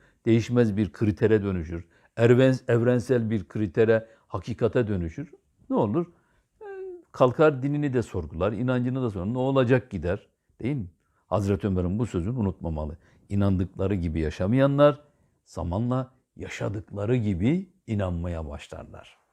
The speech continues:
Allah korusun. Allah Celle Celaluhu bizi böyle bidatları, hurafeleri işlemekten, batıl inançları yaşatmaktan, ahirette de imanımızı sıkıntıya sokmaktan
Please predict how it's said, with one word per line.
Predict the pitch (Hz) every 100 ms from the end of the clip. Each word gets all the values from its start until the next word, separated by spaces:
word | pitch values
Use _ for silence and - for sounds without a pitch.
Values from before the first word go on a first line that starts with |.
| _ _ _
Allah | - - - -
korusun. | - - - _ _ _ _ -
Allah | 110 113 101
Celle | 101 101 95
Celaluhu | 85 90 90 85 85
bizi | 87 110 160 - _ _ _ -
böyle | 104 95 135 -
bidatları, | 107 95 87 - 87
hurafeleri | 107 101 92 82 87 82 101 135 _ _ _
işlemekten, | - - 92 85 78 - 104 - _ _ _
batıl | 101 101 117
inançları | 98 95 90 87 85
yaşatmaktan, | 85 87 85 - 87 - 107
ahirette | 110 101 98 95 - 107
de | 107 - _ _ _ _ _ _ _
imanımızı | 104 104 101 101 98 98
sıkıntıya | 98 - 104 87 104 98
sokmaktan | 95 - 92 85 - 104 147